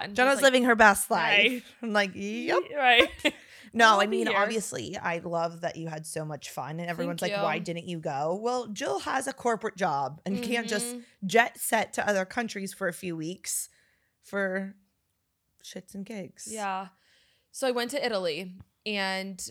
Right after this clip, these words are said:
Speaker 1: one of my best friends got married there. It was magical. It was just incredible. We went to Amalfi. And then after the wedding, we went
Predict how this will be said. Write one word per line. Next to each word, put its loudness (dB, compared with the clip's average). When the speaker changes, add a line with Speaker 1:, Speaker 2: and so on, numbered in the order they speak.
Speaker 1:
one -8
of -8
my -6
best -6
friends -8
got -2
married -6
there. -4
It -12
was -8
magical. -4
It -8
was -14
just -12
incredible. -8
We -8
went -12
to -10
Amalfi. -4
And -6
then -6
after -4
the -6
wedding, -4
we -8
went -10